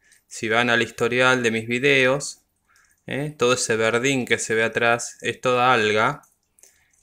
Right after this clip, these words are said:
que fue limpiando el ancistrus que tengo por ahí, que ya hice un video que tiene que ver con caracoles y con ancistrus, que son los que te ayudan a limpiar el acuario.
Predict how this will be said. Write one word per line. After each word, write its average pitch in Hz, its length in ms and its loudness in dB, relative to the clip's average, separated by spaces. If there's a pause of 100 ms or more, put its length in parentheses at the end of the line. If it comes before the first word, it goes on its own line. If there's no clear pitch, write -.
(140)
que 120 520 0 (120)
fue 120 300 0
limpiando 120 1120 0 (720)
el 117 160 0
ancistrus 120 560 -2
que 113 100 -4
tengo 113 380 -2
por 104 160 -6
ahí, 104 320 -2
que 104 100 -10
ya - 160 -6
hice 117 300 -2
un 113 160 0
video 113 640 0
que 107 100 -10
tiene 110 260 -4
que 104 80 -6
ver 107 200 -2
con 104 120 -8
caracoles 151 640 0
y 107 40 -10
con 104 180 -8
ancistrus, 123 480 -8
que 110 100 -10
son 113 200 -6
los 113 100 -10
que 110 100 -8
te 107 100 -8
ayudan 113 320 -6
a 104 60 -6
limpiar 104 460 0
el 107 180 -4
acuario. - 460 -8